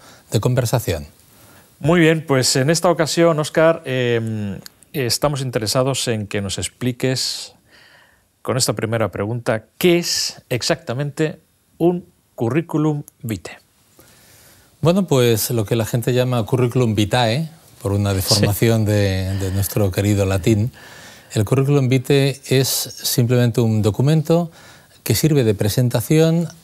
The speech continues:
Speaker 1: mm, si quieres conseguir un nuevo trabajo. Para ello debes, eh, pensarlo bastante bien y presentarlo con todo lujo de detalles para que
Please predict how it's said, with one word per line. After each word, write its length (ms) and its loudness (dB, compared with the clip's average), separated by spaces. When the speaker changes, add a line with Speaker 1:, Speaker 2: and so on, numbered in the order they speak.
Speaker 1:
mm, 240 0
si 180 -2
quieres 260 0
conseguir 420 0
un 120 0
nuevo 200 -2
trabajo. 500 -10
Para 200 2
ello 300 4
debes, 720 0
eh, 460 -2
pensarlo 460 -2
bastante 400 -2
bien 480 2
y 140 0
presentarlo 720 2
con 220 -2
todo 280 0
lujo 300 -2
de 80 0
detalles 540 0
para 240 -2
que 280 -2